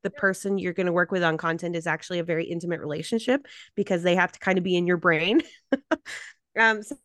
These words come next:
Speaker 1: so you
Speaker 2: Yeah.
Speaker 1: have to pick the right person. Yes, a lot of good content writers or copywriters will have some of these systems in place or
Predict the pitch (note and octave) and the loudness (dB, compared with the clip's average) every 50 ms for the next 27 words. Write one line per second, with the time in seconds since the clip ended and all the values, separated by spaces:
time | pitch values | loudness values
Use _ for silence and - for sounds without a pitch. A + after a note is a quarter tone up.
0 | _ _ - A#3 A#3+ A#3 A#3+ B3+ A#3+ A3 A3 _ - C#4 B3+ - C4+ B3+ B3 B3 | _ _ -4 -4 -2 0 0 0 0 -2 -2 _ -4 -4 -4 -2 -2 -2 -2 -2
1 | _ - F4 G4 F4 - F#3 E3 _ - - - - G#3+ G#3+ A#3 G3 F#3+ F#3 - | _ -4 -6 -6 -4 -8 -12 -12 _ -18 -20 -20 -12 0 2 2 2 2 2 -2
2 | G3+ G#3+ G#3 G#3 G3 G3 A3 B3+ C4+ B3 - G#3+ G#3+ G#3+ G#3+ G#3+ A3 - - G#3+ | -4 -2 2 2 4 4 4 4 0 -2 -2 -2 0 0 0 -2 -2 -6 -4 -4
3 | F#3+ F#3+ G3+ A3 G#3 G#3 G3 F#3+ F#3 F#3+ F#3+ F#3+ F#3+ F3+ F#3+ F#3+ - F#3+ F3+ F3+ | -4 -4 -2 -4 -6 -4 -2 -2 -2 -2 -2 -4 -4 -4 -8 -10 -6 -6 -6 -4
4 | - G3 F#3 F#3 F3+ F3+ F#3 F3+ F3 G3 F#3+ F3+ E3+ - F3 E3 E3+ E3+ F3 - | -4 -4 -2 -2 -2 -2 -4 -6 -6 -8 -10 -10 -6 -2 0 0 0 0 -4 -4
5 | - F#3 F3+ F3+ F3 F3+ F3 - - F#3 F3 - - F#3 F3+ F3 - E3+ E3 D#3+ | -4 -4 -2 -2 -2 -2 -4 -4 -6 -10 -10 -8 -4 -4 -4 -2 -2 -4 -4 0
6 | - E3 D#3+ E3 - E3+ E3+ E3+ E3+ - | 0 0 0 0 0 0 -2 -2 -2 -6